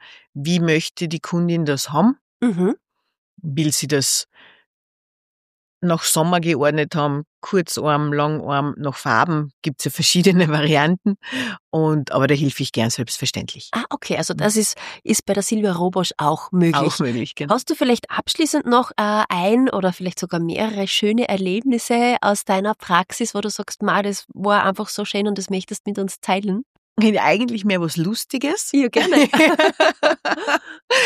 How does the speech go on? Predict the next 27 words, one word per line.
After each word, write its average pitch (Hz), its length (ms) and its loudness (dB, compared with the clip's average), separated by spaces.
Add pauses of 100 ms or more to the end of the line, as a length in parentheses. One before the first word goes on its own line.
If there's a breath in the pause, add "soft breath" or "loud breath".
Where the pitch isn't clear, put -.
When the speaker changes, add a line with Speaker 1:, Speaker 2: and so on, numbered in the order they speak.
(520 loud breath)
Speaker 1:
Ich 208 120 2
hab 202 140 2
bei 202 100 0
einer, 180 360 2
äh, 202 200 -2
sehr 175 220 -2
guten 190 260 -2
Freundin 208 540 2 (840)
eine 156 200 2
Farb- 139 220 0
und 165 80 -2
Stilberatung - 640 -2
gemacht. 208 220 0 (180)
Speaker 2:
Ja. 226 840 -6 (200)
Speaker 1:
Und 170 500 2 (140)
die, 156 680 -2 (840)
wir 151 180 2
haben 156 80 2
uns 214 120 4
dann 202 120 2
getroffen 165 580 0 (160)
im, 160 420 -6
im 143 320 -8
Einkaufszentrum, 185 760 -4
eigentlich 160 300 0
spontan. 147 640 2 (1160 loud breath)
Und 170 440 0